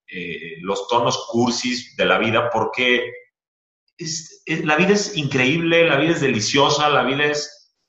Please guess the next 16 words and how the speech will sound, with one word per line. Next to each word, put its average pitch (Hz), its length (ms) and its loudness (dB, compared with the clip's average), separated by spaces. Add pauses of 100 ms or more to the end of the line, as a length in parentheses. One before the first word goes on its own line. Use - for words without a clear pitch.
(100)
si - 140 -10
la, 131 180 2
si - 160 -4
de 131 60 4
verdad 139 240 2
la 196 100 2
saboreas, 120 840 2 (1500)
tanto 123 320 4
los 127 220 6
tragos 170 280 2
amargos 147 320 2
como 110 180 2
los 110 240 4
dulces 135 300 0
son 160 380 0
deliciosos. 127 840 2